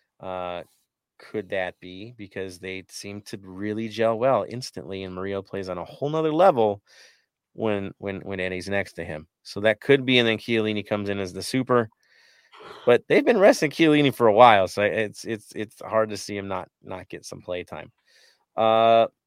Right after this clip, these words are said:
Max is in goal, no shock there. Why would we do anything else? Which brings us to the midfield.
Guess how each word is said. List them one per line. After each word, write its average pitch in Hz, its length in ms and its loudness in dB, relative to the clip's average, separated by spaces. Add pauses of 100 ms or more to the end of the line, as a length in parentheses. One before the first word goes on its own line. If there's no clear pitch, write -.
(260)
Max 151 340 4
is 151 120 -4
in 156 140 0
goal, 135 360 10
no 120 220 0
shock 113 360 0
there. 95 600 -2 (760)
Why - 140 -18
would - 100 -20
we 113 60 -16
do 107 100 -8
anything 98 300 -8
else? 87 180 -12 (560)
Which 123 200 -4
brings 135 260 -2
us 139 180 -4
to 123 140 -4
the 117 100 -2
midfield. 98 520 -8